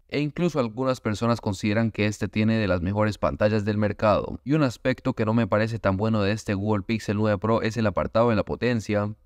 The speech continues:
y es que en este tenemos el procesador Google Tensor G cuatro acompañado de dieciséis gigas de ram, y es un procesador que es lo suficientemente potente, sin embargo, a decir verdad, tampoco es tan potente, y se queda muy por detrás de los teléfonos de esos precios.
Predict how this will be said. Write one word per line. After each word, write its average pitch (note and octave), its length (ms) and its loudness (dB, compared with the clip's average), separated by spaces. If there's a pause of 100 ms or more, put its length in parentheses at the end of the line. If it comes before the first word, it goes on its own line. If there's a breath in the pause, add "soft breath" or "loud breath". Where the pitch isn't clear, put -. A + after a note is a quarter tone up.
y C3 140 0
es E3 160 0
que - 100 0
en A#2 80 2
este B2 240 -2
tenemos A2+ 460 0
el A#2 120 2
procesador A2 460 0
Google G#2+ 300 0
Tensor G#2 360 -2
G G#2 160 -2
cuatro B2+ 300 2
acompañado G#2+ 520 0
de G2 120 -2
dieciséis F#2+ 400 -2
gigas G2+ 280 0
de - 100 -6
ram, D#3+ 400 2
y C3 80 -2
es E3 100 -2
un F3 80 -6
procesador A2+ 540 2
que - 120 0
es A2+ 120 0
lo A2+ 80 0
suficientemente G#2 720 0
potente, B2+ 400 0
sin C3+ 160 -2
embargo, C#3 440 2
a A2 60 4
decir G#2 240 0
verdad, G2+ 340 2
tampoco G2+ 460 0
es F#2+ 80 -4
tan F2 140 -2
potente, D#2 560 0 (160)
y A#2+ 80 -6
se B2+ 120 0
queda D#3+ 200 2
muy B2 220 2
por A2+ 180 0
detrás A2 280 2
de A2+ 60 0
los G2 160 0
teléfonos G#2 540 0
de F2+ 140 2
esos G2+ 260 -2
precios. - 760 -4